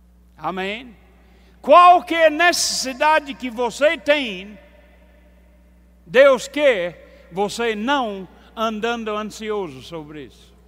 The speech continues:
Mas Ele está querendo você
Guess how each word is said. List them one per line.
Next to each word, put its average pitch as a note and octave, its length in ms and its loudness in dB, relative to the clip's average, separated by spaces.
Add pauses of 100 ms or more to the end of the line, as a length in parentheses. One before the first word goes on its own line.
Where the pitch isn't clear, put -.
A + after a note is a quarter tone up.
(1900)
Mas E3+ 240 -12
Ele F3+ 120 -8
está G#3 260 -6
querendo A#3+ 460 -10
você F#3 500 -10